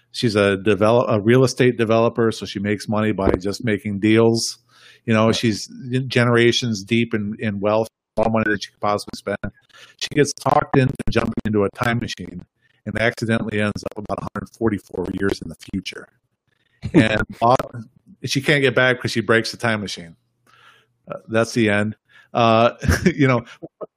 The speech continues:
Speaker 1: but while she's in, while she's in the future, she sees what a society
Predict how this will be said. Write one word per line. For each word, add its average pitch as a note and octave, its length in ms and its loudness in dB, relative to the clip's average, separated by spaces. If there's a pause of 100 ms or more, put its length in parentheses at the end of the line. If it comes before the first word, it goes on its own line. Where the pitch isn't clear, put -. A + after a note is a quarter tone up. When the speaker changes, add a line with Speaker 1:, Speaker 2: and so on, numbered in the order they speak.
(260)
Speaker 1:
but C#3+ 240 4
while D3+ 180 6
she's D3+ 240 -2
in, D3 120 -2 (100)
while C#3+ 220 2
she's D3+ 200 -6
in F3+ 80 -2
the G3 100 -2
future, A2+ 340 -4 (260)
she B2 220 -8
sees C#3+ 600 -2 (760)
what D3 440 6
a B2+ 200 4
society C3+ 480 -2